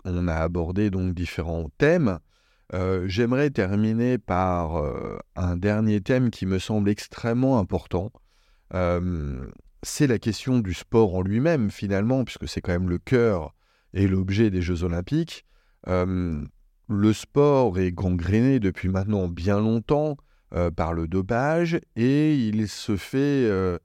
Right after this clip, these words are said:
il se fait déjà écho qu'un certain nombre, euh, euh, de sports, euh, de nations, euh, euh, eh bien, seraient susceptibles d'utiliser, euh,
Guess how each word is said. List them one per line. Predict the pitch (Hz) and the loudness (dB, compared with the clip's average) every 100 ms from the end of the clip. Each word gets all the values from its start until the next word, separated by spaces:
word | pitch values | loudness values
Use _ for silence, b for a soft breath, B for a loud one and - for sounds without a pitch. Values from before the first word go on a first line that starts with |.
| _ _ _ - | _ _ _ -6
il | 107 | -4
se | 95 | -4
fait | 113 135 | 0 2
déjà | 117 104 101 | 2 2 2
écho | 101 92 117 131 147 | 0 0 0 2 2
qu'un | 135 98 110 | 0 -2 -2
certain | - 95 - 101 | -4 -6 -2 0
nombre, | 110 120 123 123 101 98 | 2 2 2 2 0 2
euh, | 95 92 90 87 73 - _ _ _ _ _ _ 85 | 2 2 0 -2 -4 -12 _ _ _ _ _ _ -4
euh, | 90 85 | -2 0
de | 85 | -2
sports, | 85 - 98 98 120 127 117 - - | -4 -2 0 4 4 2 -2 -8 -2
euh, | 85 82 85 | 0 2 0
de | 85 90 | 0 0
nations, | 85 85 78 - 107 117 131 139 _ _ _ _ - | 2 -2 -2 -2 -2 0 -2 -4 _ _ _ _ -4
euh, | 92 90 90 87 80 78 71 60 | 0 2 2 2 0 -2 -6 -8
euh, | 57 65 62 - - | -8 -6 -6 -6 -4
eh | 92 | -2
bien, | 92 117 120 95 | 2 2 4 2
seraient | 90 107 101 127 | 0 0 2 2
susceptibles | 104 95 87 - 120 135 92 | 0 0 -2 0 -2 2 2
d'utiliser, | 90 90 - 92 95 92 117 117 | 0 -4 -4 -2 0 2 2 4
euh, | 92 82 80 | 2 0 -2